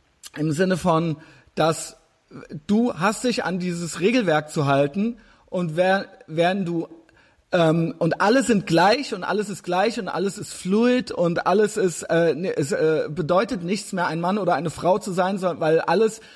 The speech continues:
alles ist auch je nach Tagesform dann irgendwie, vielleicht bist du morgen ein Mann und dann übermorgen bist du wieder eine Frau und alle können alles und nichts ist was Besonderes. Und wenn du da nicht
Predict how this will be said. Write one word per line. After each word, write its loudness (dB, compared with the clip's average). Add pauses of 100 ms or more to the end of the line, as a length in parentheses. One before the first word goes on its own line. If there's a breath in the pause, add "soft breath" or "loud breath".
(140 loud breath)
alles 2
ist -4
auch 0
je 0
nach 0
Tagesform 0
dann 0
irgendwie, -2
vielleicht -2
bist -6
du -2
morgen 0
ein -4
Mann -2
und -6
dann -2
übermorgen -2
bist -8
du -8
wieder 2
eine 0
Frau 2
und -4
alle 0
können -4
alles 0 (240 loud breath)
und -8
nichts -4
ist -6
was -4
Besonderes. -2 (280 loud breath)
Und -6
wenn 2
du 0 (380 loud breath)
da 2
nicht -2